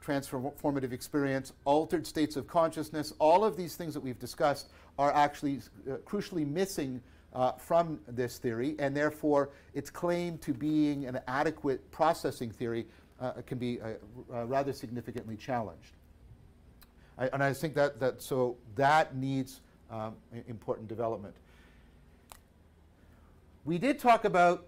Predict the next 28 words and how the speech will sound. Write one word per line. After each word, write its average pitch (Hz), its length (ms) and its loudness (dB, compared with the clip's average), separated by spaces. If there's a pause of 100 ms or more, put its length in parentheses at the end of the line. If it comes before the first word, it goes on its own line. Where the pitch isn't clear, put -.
a 143 100 0
cognitive 170 480 2
style 175 840 4 (280)
that 143 520 2
you 139 100 -4
could 131 220 -8
cultivate. 139 720 0 (800)
Uh, - 60 -6 (460)
one 160 240 0
more 170 120 0
thing. 127 220 -6 (240)
I 147 80 0
think 220 240 0
what 226 160 4
we 180 120 -2
were 160 100 0
doing 160 400 -2
is 131 160 -4
also, 139 640 -2 (160)
we 135 140 -4
were 135 240 -4 (200)
smuggling 160 580 -2
in 143 260 -4 (420)
that 135 240 -2 (140)
the, 123 340 -2 (220)
the 117 340 -2
perspectival 156 800 0
knowing 127 420 -2